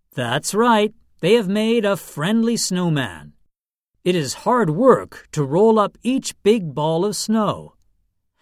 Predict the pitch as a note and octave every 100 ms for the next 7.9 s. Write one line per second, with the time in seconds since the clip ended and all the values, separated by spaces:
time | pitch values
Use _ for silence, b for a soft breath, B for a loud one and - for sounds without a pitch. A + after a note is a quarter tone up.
0 | _ - C#3+ A#3 C4+ C4+ A#3 F3+ - E3
1 | C4 G#3 C3 G2 G2 C#3+ E3+ - - D#3
2 | D3 G3 F#3+ A#3 G3+ F#2+ - - - _
3 | _ _ _ _ _ _ _ _ - C#3+
4 | B2+ C3+ C3+ A#2 B2 D#3 - C#3 C#3+ C#3
5 | B2+ A#2 C3+ D3 F#3+ F#3+ - - C#3 C#3
6 | A#2+ C3+ D3 D3+ D#3 D#3 B2+ C#3 D3 D3+
7 | C3+ C3+ B2 B2 B2+ F3 A#3+ A#3+